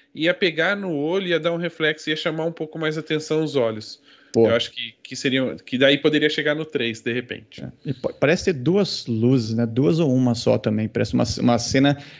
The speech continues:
Speaker 2: montada de forma simples, o que também nada de errado com isso.
Speaker 1: Uhum.
Speaker 2: Bom, é, ok, vamos para a décima segunda foto, mais um retrato, e quem nos enviou aqui desta vez foi o, a Fernanda. A Fernanda Moraes nos enviou esta foto.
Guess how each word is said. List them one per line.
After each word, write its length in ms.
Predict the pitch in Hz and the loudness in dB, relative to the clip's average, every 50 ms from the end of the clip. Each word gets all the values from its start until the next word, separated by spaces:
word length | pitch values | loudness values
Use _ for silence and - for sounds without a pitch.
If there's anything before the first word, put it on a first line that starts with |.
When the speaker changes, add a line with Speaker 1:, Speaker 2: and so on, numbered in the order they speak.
| - _ - | -20 _ -14
Speaker 2:
montada 540 | - 123 131 139 131 123 127 131 131 143 | -6 0 2 2 4 4 2 0 0 0
de 80 | 135 123 | -2 -2
forma 240 | - 139 135 143 131 | 0 -2 0 0 -2
simples, 420 | - - - 135 127 117 117 110 | -6 -4 -4 -4 -4 -4 -6 -8
o 60 | 110 | -12
que 180 | - - 143 208 | -10 -8 -8 -8
também 300 | - - 226 208 254 269 | -6 -6 -6 -6 -4 -4
nada 420 | 247 160 113 110 107 110 113 127 | -4 -4 -4 -4 -2 -2 0 2
de 60 | 131 135 | 2 2
errado 240 | 127 120 123 135 | 2 2 2 0
com 140 | - - 151 | 0 -2 -2
isso. 240 | 120 101 - - - _ - - - - - - - - - | -2 -2 -2 -8 -14 _ -20 -20 -20 -20 -20 -18 -18 -14 -12
Speaker 1:
Uhum. 120 | 135 117 - | -12 -10 -4
Speaker 2:
Bom, 420 | - 147 190 156 - - - _ _ - - - - - - - _ _ - | 2 4 4 4 2 0 -6 _ _ -20 -20 -20 -20 -20 -20 -20 _ _ 0
é, 280 | - 131 131 131 131 127 | 4 6 6 6 6 4
ok, 340 | - 208 208 240 240 247 240 - | 2 0 0 0 -2 -2 -2 -4
vamos 220 | 165 180 202 196 | -4 -4 -4 -2
para 260 | - 185 185 196 - - | 0 0 0 0 0 -2
a 80 | 180 180 | -4 -6
décima 640 | 135 123 117 - 175 208 226 214 - 226 214 214 202 | -6 -6 -4 -2 0 0 0 -2 -4 -4 -4 -4 -4
segunda 320 | - 202 175 180 202 214 | -4 -6 -6 -4 -4 -6
foto, 500 | - - 147 143 160 160 - 202 196 - - - | -4 0 2 2 2 2 0 -4 -4 -4 -4 -4
mais 460 | 123 139 147 160 190 214 233 220 196 | -4 -2 -2 0 0 0 0 0 0
um 60 | 208 | 2
retrato, 600 | 196 202 196 202 139 147 151 165 - - 190 185 190 - | 2 2 2 2 2 4 2 2 2 -2 -4 -4 -6 -8
e 80 | 165 | -10
quem 220 | 151 - - 170 185 | -10 -8 -4 -2 -2
nos 220 | 202 196 175 151 | 0 0 0 0
enviou 400 | 175 180 147 139 143 151 156 156 | -2 -2 0 2 4 4 6 4
aqui 180 | 147 151 - 151 | 4 2 0 -4
desta 420 | 127 113 131 123 120 - - 151 | 0 2 2 2 2 2 0 -2
vez 320 | 131 113 131 147 147 - - | 0 0 0 -2 -2 -4 -8
foi 360 | - - 131 131 131 131 - - _ | -8 -4 -2 0 0 -2 -4 -10 _
o, 440 | - 131 131 143 160 196 247 - - - - | -4 0 2 4 6 4 4 4 0 -8 -4
a 160 | - 165 208 | -2 -2 -2
Fernanda. 640 | 208 - 202 196 175 143 139 160 180 160 131 117 - | -2 -2 -2 0 0 0 0 0 0 0 0 0 0
A 160 | - 135 139 | 0 -2 -4
Fernanda 400 | - - 147 135 147 170 185 180 | -2 -2 -2 0 0 0 0 0
Moraes 420 | 170 165 135 139 147 165 156 - | 2 2 2 2 2 0 0 -2
nos 180 | - 139 131 127 | -4 -4 -4 -2
enviou 360 | 147 139 120 123 123 120 127 | -4 -4 -2 0 0 0 0
esta 180 | 127 123 - 160 | -2 -2 -4 -6
foto. 400 | - - 160 180 196 - 233 226 | -2 2 2 2 4 2 0 -2